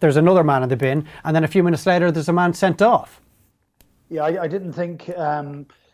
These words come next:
Speaker 2: uh, half-time couldn't come quickly enough, uh, for, for Leinster. They really needed to get in, to sit down, to kind of chill out for a little while. Um, the psychological phrase is over-arousal.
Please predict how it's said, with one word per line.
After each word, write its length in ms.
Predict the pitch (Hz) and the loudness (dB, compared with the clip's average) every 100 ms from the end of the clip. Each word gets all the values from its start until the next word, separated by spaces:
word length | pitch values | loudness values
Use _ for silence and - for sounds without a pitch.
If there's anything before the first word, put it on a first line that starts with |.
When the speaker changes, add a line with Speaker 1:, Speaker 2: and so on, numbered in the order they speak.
| _ - | _ -14
Speaker 2:
uh, 440 | 143 139 135 131 135 | -10 -8 -8 -8 -10
half-time 540 | 151 175 170 - 175 165 | -2 0 2 2 0 2
couldn't 280 | 160 165 156 | -2 -4 -4
come 240 | 156 151 | -4 -2
quickly 320 | 165 165 156 | -2 -2 0
enough, 380 | 135 127 - - _ | 0 -2 -8 -20 _
uh, 380 | 143 127 123 123 127 | -8 -8 -6 -10 -10
for, 320 | - 131 131 | -4 -2 -4
for 140 | - 139 | -2 2
Leinster. 440 | 135 131 - 123 | 2 0 -6 -2
They 160 | 120 135 | 2 4
really 280 | 143 139 | 4 2
needed 300 | 139 135 127 113 | 2 2 0 -2
to 100 | 127 | -4
get 160 | 123 | -2
in, 240 | 127 123 113 - - - | 0 -2 -6 -18 -20 -14
to 100 | 131 | -2
sit 240 | 156 143 | 0 2
down, 240 | 139 131 | 2 0
to 60 | 120 | -2
kind 220 | - 127 | -6 -4
of 100 | 123 | -4
chill 220 | - 147 | -2 0
out 240 | 131 139 135 | 2 2 0
for 100 | 135 | -4
a 20 | |
little 240 | 123 131 | -4 -4
while. 340 | 127 123 113 110 - _ _ _ | -6 -6 -6 -8 -14 _ _ _
Um, 560 | 143 131 127 123 123 139 - | -4 -2 -4 -6 -10 -14 -4
the 420 | 135 131 131 143 | 0 2 2 -2
psychological 680 | 160 160 143 151 156 147 151 | -2 0 4 6 6 6 0
phrase 320 | 131 143 131 | 0 0 0
is 140 | 120 120 | 0 0
over-arousal. 840 | 131 120 120 120 120 117 - 110 | 2 2 0 0 -2 -4 -8 -14